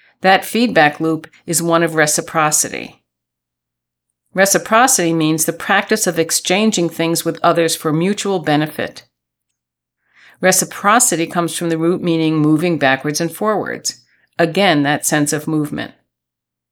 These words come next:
Joining me today is my dear friend Rebecca Doring,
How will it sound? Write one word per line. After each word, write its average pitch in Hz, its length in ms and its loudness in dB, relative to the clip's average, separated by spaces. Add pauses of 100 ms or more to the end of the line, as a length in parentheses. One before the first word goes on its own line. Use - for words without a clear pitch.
(300)
Joining 254 380 4
me 180 140 0
today 147 420 0
is 156 140 -4
my 165 160 2
dear 185 280 0
friend 170 380 -2
Rebecca 160 400 -2
Doring, 160 560 0